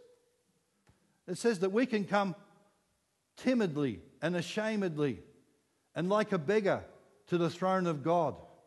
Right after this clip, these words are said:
to the throne of his grace. Is that what it says? My Bible says that we can come boldly before the throne of grace. You know, my kids, when they were living at home, never once did they come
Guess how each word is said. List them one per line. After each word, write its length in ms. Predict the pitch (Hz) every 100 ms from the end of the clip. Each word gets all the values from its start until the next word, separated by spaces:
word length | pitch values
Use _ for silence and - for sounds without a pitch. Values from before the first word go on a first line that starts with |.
| _ _ -
to 80 |
the 120 | 160 151
throne 280 | 170 170
of 80 | 165
his 140 | 156 135
grace. 340 | 156 151 113
Is 80 | 123
that 120 | 190
what 100 | 202
it 80 | 196
says? 320 | 208 359 - - _ _ _ _ _ _ _ _ _ _ _ _ _ _ _ _ _ _ -
My 180 | 143 262
Bible 320 | 180 123 117
says 240 | - 170
that 80 | 165
we 120 | 160
can 140 | 160 170
come 280 | 190 196 160
boldly 540 | 208 277 330 214 139
before 340 | 110 120 135
the 100 | 117
throne 320 | 110 117 113 104
of 120 | 90
grace. 220 | 101 76 - - _ _ _ _ _ _ _ _ _ _ _ _ _ _ _ _ _
You 100 | 127
know, 240 | 156 240 214
my 220 | 185 240
kids, 460 | 220 - 247 165 104
when 160 | 143
they 80 | 147
were 140 | 143 127 120 120 156
living 260 | 147 185 165
at 100 | 147
home, 380 | 190 202 120 85 - _ _ _ _ _ _ _ -
never 340 | 233 254 226
once 420 | 208 196 233 233
did 180 | - 180
they 160 | 160 156
come 360 | - 180 143